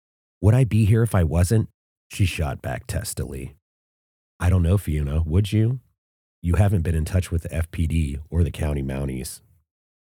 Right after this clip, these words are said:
They had no idea you're here. So what if they don't? The case doesn't concern the local law enforcement." "Why?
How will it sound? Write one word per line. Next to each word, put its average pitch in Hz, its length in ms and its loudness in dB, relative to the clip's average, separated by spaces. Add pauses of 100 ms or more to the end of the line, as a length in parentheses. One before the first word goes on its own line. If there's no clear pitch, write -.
(460)
They 85 120 2
had 71 220 0
no 71 180 -2
idea 69 260 -4
you're 69 220 -4
here. 78 400 -2 (560)
So 92 240 0
what 87 160 2
if 90 120 -2
they 87 140 0
don't? 87 320 0 (180)
The - 80 -4
case 107 320 0
doesn't 98 240 0
concern 92 420 0
the 78 100 0
local 78 280 0
law 69 200 -4
enforcement." 64 560 -8 (1120)
"Why? 78 420 0